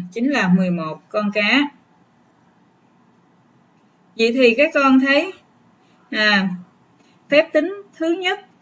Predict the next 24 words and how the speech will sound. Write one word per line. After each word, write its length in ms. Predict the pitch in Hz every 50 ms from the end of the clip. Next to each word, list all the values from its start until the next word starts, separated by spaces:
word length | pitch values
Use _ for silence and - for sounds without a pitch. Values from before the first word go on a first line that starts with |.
| _ _
à, 340 | - 226 220 220 214 202 185 180
chính 180 | 254 262 330 392
là 280 | 370 277 226 202 190
điều 280 | 190 202 208 196 175 175 -
kiện 260 | - 175 170 170 190 202 - - _ _
cần 500 | - 233 233 240 233 220 208 196 175 175
để 220 | 175 165 170 190 - -
chúng 160 | 269 302 330
ta 200 | 320 262 233 220 220 -
thực 240 | 208 185 180 180 -
hiện 380 | - 175 165 165 175 185 202 202 - _ _ _ _ _
à, 180 | - 202 190 180
được, 300 | 180 175 175 165 170 170 - _ _ _ _ _ _
à, 320 | - 202 196 190 185 180 180 180 180 - - -
phép 140 | 247 254 262 254 -
tính 280 | 269 247 262 311 359 339
thứ 280 | 320 285 262 294 330 359 - _ _ -
hai. 440 | 269 233 233 233 233 226 220 208 202 - _ _ _ _ _ _ -
Các 100 | 262 262 -
con 380 | 240 226 226 220 214 208 208
nhớ 200 | 220 220 214 226
nhé. 360 | 262 285 294 269 277 302 302 302 - _ _ _ _ _ _ _ _ _ _ _ _ _ _ _ _ _ _ _ _ _ _ _ _ _ _ _ _ _ _ _ _ _ _ _ _ _ _ _ _ _ _ _ _ _ _ _ _ _ _ _ _ _ _ _ _ _ _ _ _ _ _ _ _ _ _ _ _ _ _ _ _ _ -
Bây 160 | 254 262 254
giờ 420 | 240 240 226 208 202 196 196 196